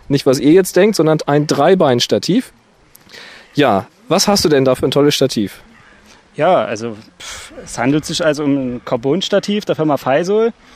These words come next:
Speaker 2: Das ist das Modell C T vierunddreißig zweiundsiebzig. Habe ich mir, äh, vor einiger Zeit mal gekauft für die Verwendung mit einem großen vierhundert Millimeter zwei acht L. Das ist ein recht kompaktes Stativ, fünfundfünfzig Zentimeter Packmaß, eins Komma sechs,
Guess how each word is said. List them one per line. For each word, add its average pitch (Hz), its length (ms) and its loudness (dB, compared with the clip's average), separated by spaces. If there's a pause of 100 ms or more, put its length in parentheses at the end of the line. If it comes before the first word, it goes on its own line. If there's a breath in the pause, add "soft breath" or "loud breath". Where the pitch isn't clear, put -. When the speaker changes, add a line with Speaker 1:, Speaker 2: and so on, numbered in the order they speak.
(320 soft breath)
Speaker 2:
Das 127 120 -18
ist 139 180 -16
das - 20 -12
Modell 143 420 -2
C 147 280 -4
T 147 260 -6
vierunddreißig 139 720 -4
zweiundsiebzig. 139 960 -4 (460 loud breath)
Habe 139 160 -2
ich - 100 -6
mir, 165 260 0
äh, 139 280 -4
vor 143 520 -8 (380 loud breath)
einiger 139 340 -2
Zeit 139 300 -4
mal 135 180 0
gekauft 127 460 -4
für 156 160 -10
die 151 60 -8
Verwendung 139 440 -2
mit 143 140 -4
einem 135 180 -2
großen 139 600 -4
vierhundert 151 460 -4
Millimeter 131 520 -4
zwei - 380 -8
acht - 340 -12
L. 208 260 2 (920 loud breath)
Das - 280 -12
ist - 360 -16
ein 139 280 -4
recht - 400 -10
kompaktes - 560 -8
Stativ, 190 420 -6
fünfundfünfzig 160 640 -6
Zentimeter 143 420 -4
Packmaß, 180 720 -4
eins 147 320 -6
Komma 139 240 -4
sechs, - 480 -10